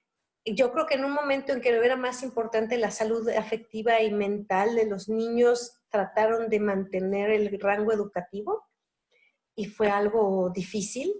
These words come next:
una decisión dura para muchos padres. Tuve mucha gente que estuvo a punto de abandonar la escuela, de decir, "Yo ya no puedo más, no puedo educar a mi hijo en esta situación". Ustedes imagínense, los que tienen cuatro o cinco hijos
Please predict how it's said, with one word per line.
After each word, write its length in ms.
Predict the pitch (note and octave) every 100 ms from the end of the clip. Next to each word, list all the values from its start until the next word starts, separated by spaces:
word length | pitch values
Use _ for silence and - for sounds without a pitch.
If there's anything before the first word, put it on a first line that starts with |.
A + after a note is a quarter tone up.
| - _
una 180 | G#3+ A3
decisión 600 | G3+ G3+ G3 - G#3 G#3+
dura 320 | A3 C#4+ C#4 B3+
para 160 | G3
muchos 440 | G3+ G#3+ G#3+ A3 -
padres. 480 | G#3+ G#3 B3+ F4 - _
Tuve 200 | A3+ A#3+
mucha 360 | A#3+ A#3 A#3+ B3
gente 320 | A#3 A3+ A#3+
que 60 |
estuvo 240 | G#3+ - G#3+
a 140 | G#3
punto 300 | G#3 G#3 C4
de 80 | B3
abandonar 460 | G3+ G3+ G3 G3+ A3+
la 80 |
escuela, 480 | A3 - G#3+ G#3 A3
de 100 | A3
decir, 340 | F3 - G#3+ F#3
"Yo 140 | G3+
ya 160 | G3 A3
no 160 | G3+
puedo 180 | G3+ G3+
más, 300 | F#3+ F3+ A#3+
no 160 | G#3 G#3
puedo 260 | G3 A3+
educar 240 | A3+ G3+ G#3
a 60 |
mi 140 | G3+ G3
hijo 160 | -
en 80 | G3+
esta 180 | F#3+ F#3
situación". 540 | G3 F#3 E3 G3+ A#3 A#3+ - - - -
Ustedes 300 | - E4+ F4
imagínense, 600 | D#4+ C4+ - D#4 C#4 - G#3+
los 200 | G3 -
que 120 | A#3
tienen 440 | A#3 C4+ C#4 C4+
cuatro 420 | C4+ B3+ C4 - A3+
o 20 |
cinco 420 | - C4 B3+ C4
hijos 480 | A#3+ A3+ C#4 G#4